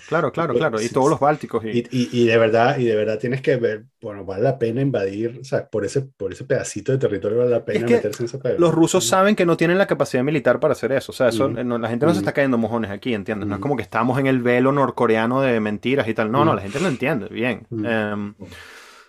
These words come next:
Speaker 1: em, y, ¿sabes? En estos días que he estado leyendo tantas vainas, me cayó una, una, un quote del, del zar Nicolai primero, que fue el zar que
Speaker 2: <laughs>
Speaker 1: era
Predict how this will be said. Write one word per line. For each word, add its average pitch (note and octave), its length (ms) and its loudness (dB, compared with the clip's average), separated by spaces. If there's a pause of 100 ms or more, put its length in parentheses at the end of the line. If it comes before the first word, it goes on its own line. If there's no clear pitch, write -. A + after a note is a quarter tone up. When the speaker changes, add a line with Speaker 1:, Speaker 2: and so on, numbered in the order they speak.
Speaker 1:
em, B2+ 480 0 (140)
y, F#3+ 180 -6
¿sabes? F3 340 2
En E3 100 2
estos G3+ 240 -2
días G3 220 2
que - 80 -6
he - 20 -4
estado D3+ 180 0
leyendo D3 300 0
tantas E3+ 240 -4
vainas, C#3+ 340 -2 (300)
me C#3 140 -8
cayó C3+ 260 0
una, D3+ 420 0 (140)
una, D3+ 340 0
un C#3 220 -4
quote C3+ 420 2
del, A#2+ 680 0
del A#2+ 540 0
zar C3 240 -2
Nicolai C#3+ 600 0
primero, D3 440 0
que A#2+ 80 -6
fue B2+ 140 -2
el A#2+ 60 0
zar D3+ 240 2
que D#3+ 100 2
Speaker 2:
<laughs> - 20 6
Speaker 1:
era D#3+ 260 0